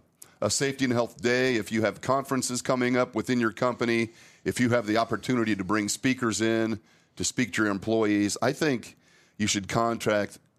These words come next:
Aaron and Katrina, get them into your facilities, and let them talk a little bit about wellness from the standpoint of mental and metabolic health. I think these are often overlooked. Ben and I were talking about it this morning, in fact,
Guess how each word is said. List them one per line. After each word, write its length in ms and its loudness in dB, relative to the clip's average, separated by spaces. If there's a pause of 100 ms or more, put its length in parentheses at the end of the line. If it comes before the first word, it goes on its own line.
(340)
Aaron 260 2
and 140 -2
Katrina, 540 0
get 220 -2
them 200 0
into 220 0
your 160 0
facilities, 880 0 (360)
and 140 0
let 120 0
them 300 -2
talk 260 0
a 40 -2
little 200 0
bit 120 0
about 320 -2
wellness 680 -2 (420)
from 160 -2
the 80 -2
standpoint 520 -2
of 120 -8
mental 520 0
and 200 -2
metabolic 540 0
health. 420 -2
I 100 0
think 440 -2 (680)
these 200 -2
are 100 0
often 240 2
overlooked. 600 0 (560)
Ben 140 2
and 80 0
I 100 2
were 120 0
talking 360 -2
about 220 0
it 80 -6
this 200 -4
morning, 360 0
in 140 0
fact, 440 0